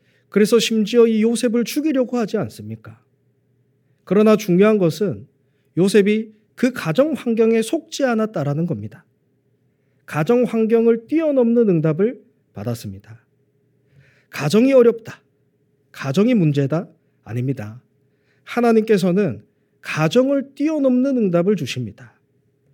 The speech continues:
우리 렘넌트들은 가정을 뛰어넘어야 돼요. 내 안에 하나님의 망대가 세워지면 여러분의 가정을 뛰어넘게 됩니다. 우리 렘넌트들이 받을 응답이 무엇입니까?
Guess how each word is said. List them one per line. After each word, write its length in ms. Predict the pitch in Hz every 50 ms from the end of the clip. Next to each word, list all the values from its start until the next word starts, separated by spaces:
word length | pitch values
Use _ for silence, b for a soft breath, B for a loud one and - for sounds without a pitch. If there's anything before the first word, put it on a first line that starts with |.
| _ _ _ _ _ _ _ _ -
우리 200 | 160 175 190 175
렘넌트들은 840 | 196 226 233 247 240 214 - 220 196 196 190 214 208 - 139 - - _ _ _ _ _ _ _ _
가정을 480 | - - 156 160 175 220 226 262 262 254
뛰어넘어야 540 | 254 247 220 196 170 147 135 135 143 160 147
돼요. 240 | 113 95 117 120 127 _ _ _ _ _ _ _ _ _ _ _ _ _ _ _ _ _
내 160 | 117 143 175
안에 300 | 208 226 240 247 240 240
하나님의 640 | 226 - - 294 302 302 285 277 269 254 262 262 247
망대가 460 | 190 147 139 143 151 185 190 214 214
세워지면 720 | 214 - 233 208 175 - - 127 143 185 - - - - _ _ _ _ _ _ _ _ _ _ _ -
여러분의 460 | 160 180 190 165 180 185 185 180 180
가정을 560 | - - 196 196 - 208 226 254 254 254 254
뛰어넘게 420 | 254 254 247 220 175 151 147 196 185
됩니다. 440 | 120 92 101 113 110 - - - _ _ _ _ _ _ _ _ _ _ _ _ b b b b b b b b b b
우리 160 | - 190 214 240
렘넌트들이 680 | 220 240 277 302 311 294 - 277 240 262 262 262 254
받을 280 | 202 214 269 247 277 247
응답이 340 | 220 220 208 226 220 254 240
무엇입니까? 760 | 185 135 120 117 117 - 123 123 127 - - 104 104 -